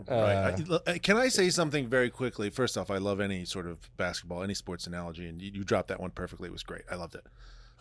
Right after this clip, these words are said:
Speaker 1: Uh, it, it. I don't mean to put you on the spot, but I will say, if you think about it, <clears throat> trying to think of a player. Let me, let me think of, let, let's go, let's go Alex Caruso. He's a Laker that I'm sure you loved. I
Speaker 2: Yes.
Speaker 1: loved, certainly.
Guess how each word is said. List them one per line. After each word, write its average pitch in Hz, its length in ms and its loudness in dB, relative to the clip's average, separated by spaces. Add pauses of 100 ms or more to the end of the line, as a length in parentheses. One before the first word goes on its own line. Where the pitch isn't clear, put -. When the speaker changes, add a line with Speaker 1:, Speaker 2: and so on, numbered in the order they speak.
Speaker 1:
Uh, 113 300 4 (680)
it, 196 160 4
it. 220 180 10
I 185 160 12
don't 254 160 12
mean 185 180 12
to 175 100 6
put 185 160 6
you 220 200 10
on 131 160 10
the 107 100 2
spot, 87 440 -2 (500)
but 165 240 10
I 160 100 10
will 180 280 10
say, 120 480 6
if - 180 0
you 151 60 -2
think 285 420 0
about 92 380 0
it, 123 120 0 (1160)
<clears throat> 202 500 2
trying 190 220 2
to 170 40 -2
think 147 140 -2
of 135 60 -4
a 127 80 0
player. 90 480 -6 (1160)
Let 160 280 -4
me, 196 100 -4
let 175 100 0
me 170 80 2
think 147 240 -4
of, 135 180 -6
let, 208 200 0
let's 240 220 12
go, 220 120 0
let's 190 160 10
go 175 160 8
Alex 123 340 6
Caruso. 98 480 -4
He's 117 200 2
a 127 60 4
Laker 117 340 4
that 110 120 2
I'm 104 100 2
sure 123 180 2
you 117 180 4
loved. 107 320 4
I 117 60 6
Speaker 2:
Yes. 110 180 6
Speaker 1:
loved, 101 240 0
certainly. 101 440 -2